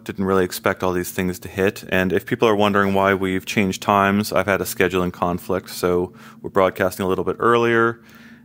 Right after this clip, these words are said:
And, uh, you ready to get into this first subject? Hi, sadly it's Bradley, Bluebell, Jake, Onakazi.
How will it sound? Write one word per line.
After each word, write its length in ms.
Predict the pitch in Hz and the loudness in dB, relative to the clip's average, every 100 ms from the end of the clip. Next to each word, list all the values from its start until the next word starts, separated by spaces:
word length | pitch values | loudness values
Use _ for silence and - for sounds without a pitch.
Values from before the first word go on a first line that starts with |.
| - | -6
And, 320 | 110 110 113 | 0 2 4
uh, 120 | 110 | 4
you 120 | 110 | 2
ready 240 | 110 127 127 | 2 0 0
to 0 | |
get 160 | 127 | 0
into 420 | 131 - 131 127 135 | -2 -2 -4 -4 -4
this 300 | 127 127 - | -2 -2 -2
first 300 | 127 131 - | -2 0 -2
subject? 380 | 131 131 131 | -2 0 -2
Hi, 400 | - 127 131 127 | 0 2 4 2
sadly 360 | 131 - 127 123 | 0 0 2 2
it's 140 | 120 | 0
Bradley, 420 | 120 123 120 120 120 | 0 2 4 4 0
Bluebell, 720 | 117 120 120 120 120 117 117 | 2 2 2 2 4 2 0
Jake, 460 | - 117 113 113 | 0 0 0 -2
Onakazi. 1080 | - 101 104 - 117 117 113 117 113 110 117 | -4 -2 -2 0 4 4 2 2 2 0 -2